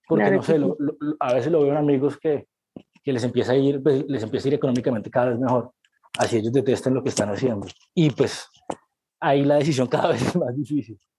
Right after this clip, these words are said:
Speaker 1: Eh, sí,
Speaker 2: Sí,
Speaker 1: yo, pues, no
Speaker 2: así
Speaker 1: sé,
Speaker 2: es.
Speaker 1: yo, yo, yo, yo recomiendo hacer lo que lo haga uno sonreír. Lo
Speaker 2: Qué
Speaker 1: que
Speaker 2: buena
Speaker 1: lo
Speaker 2: recomenda-, <laughs> qué buena
Speaker 1: Sí, esa,
Speaker 2: recomendación, lo
Speaker 1: esa
Speaker 2: voy a
Speaker 1: que
Speaker 2: poner ahí en la, en la promoción del podcast.
Speaker 1: Sí, sí. <laughs>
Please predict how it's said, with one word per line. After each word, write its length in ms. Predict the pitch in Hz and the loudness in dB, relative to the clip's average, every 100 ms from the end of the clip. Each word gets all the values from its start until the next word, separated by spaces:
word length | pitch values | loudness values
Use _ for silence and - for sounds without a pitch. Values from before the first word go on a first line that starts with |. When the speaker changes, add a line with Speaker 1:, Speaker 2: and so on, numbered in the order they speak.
| _ _ - _ _ _ - | _ _ -20 _ _ _ -10
Speaker 1:
Eh, 640 | 147 131 127 120 110 101 87 - _ - - | -4 -2 0 -2 -2 -6 -10 -20 _ -16 -12
sí, 300 | - 165 185 | -4 2 4
Speaker 2:
Sí, 140 | 233 180 | 4 2
Speaker 1:
yo, 180 | 165 165 | 2 2
pues, 140 | 151 | 2
no 80 | 156 | 2
Speaker 2:
así 140 | - 190 | 4 2
Speaker 1:
sé, 140 | 190 | 2
Speaker 2:
es. 60 | 165 | 2
Speaker 1:
yo, 200 | 165 160 _ _ _ _ - _ _ _ _ _ | -2 -6 _ _ _ _ -20 _ _ _ _ _
yo, 260 | 143 151 165 | 2 2 2
yo, 180 | 151 160 | 0 0
yo 140 | 156 147 | 0 0
recomiendo 420 | 160 170 156 151 | 2 0 2 2
hacer 120 | 156 | 2
lo 80 | 170 | 0
que 80 | 165 | 0
lo 80 | 160 | -2
haga 100 | 131 | -2
uno 120 | 143 | -4
sonreír. 420 | 147 156 131 131 107 - - - _ - _ _ _ _ _ _ _ - - _ - | -4 -2 0 0 -2 -14 -10 -10 _ -20 _ _ _ _ _ _ _ -20 -20 _ -16
Lo 220 | 254 247 | -12 -10
Speaker 2:
Qué 100 | 208 | -8
Speaker 1:
que 160 | 214 226 | 0 2
Speaker 2:
buena 260 | 233 277 | 2 2
Speaker 1:
lo 60 | 240 | 2
Speaker 2:
recomenda-, 440 | 214 233 202 208 | 0 -2 -2 -2
<laughs> 840 | 285 - 302 311 320 587 539 339 247 | -2 0 0 0 -2 -2 -2 -6 -8
qué 120 | 240 | -4
buena 240 | 254 269 262 | -2 0 0
Speaker 1:
Sí, 40 | |
esa, 80 | 247 | 0
Speaker 2:
recomendación, 640 | 247 254 247 269 285 233 | 0 -2 0 0 0 -2
lo 120 | 220 | 0
Speaker 1:
esa 20 | |
Speaker 2:
voy 120 | 226 220 | 2 2
a 80 | |
Speaker 1:
que 60 | 208 | 0
Speaker 2:
poner 340 | 233 254 247 | -4 -4 0
ahí 160 | 226 220 | 2 2
en 120 | 226 | 0
la, 220 | 233 208 240 _ _ _ - | 2 0 -2 _ _ _ -12
en 160 | 233 247 | -10 -6
la 100 | 240 | -6
promoción 400 | 226 233 262 226 | -4 -6 -4 -2
del 180 | 208 208 | -2 -2
podcast. 480 | 190 202 143 175 - | -4 -4 -4 -6 -4
Speaker 1:
Sí, 100 | 247 | -2
sí. 240 | - - | -2 -2
<laughs> 1040 | 117 - 330 - - 240 - 415 - - | -4 0 0 0 -4 -8 -2 -2 -2 -10